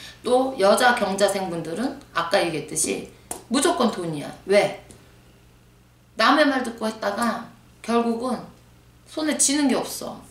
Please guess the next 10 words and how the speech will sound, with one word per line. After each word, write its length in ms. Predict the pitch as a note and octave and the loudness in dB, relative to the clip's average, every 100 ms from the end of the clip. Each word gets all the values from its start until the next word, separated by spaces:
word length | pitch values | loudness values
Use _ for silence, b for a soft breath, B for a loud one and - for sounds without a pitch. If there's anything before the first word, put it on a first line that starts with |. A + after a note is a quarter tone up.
| - - - - | -20 -20 -20 -10
짜증만 480 | - - G4+ F4 G#3+ | 0 0 2 0 -2
난다고요. 400 | D#3 C#3+ - - - - - B B - | -4 -8 -14 -16 -18 -20 -20 B B -4
그런 160 | B3 | 0
거 100 | A#3+ | 0
조심하시면 640 | A3+ F#3 F#3+ F#3+ F#3+ G3+ | 0 -4 -2 -2 -4 -4
되고, 380 | F#3+ D#3+ - C#4+ - - B B B | -6 -6 -4 -4 -6 -12 B B B
건강은 460 | - B3+ D4+ D#4+ C#4+ | -2 2 6 6 4
전체적으로 600 | A3+ A3+ C4+ B3+ A3+ A3 | 2 2 0 0 -2 -2
봤을 340 | G#3+ G3+ - - | -2 -4 -6 -8
때 400 | A#3+ B3+ C4 | -4 -4 -4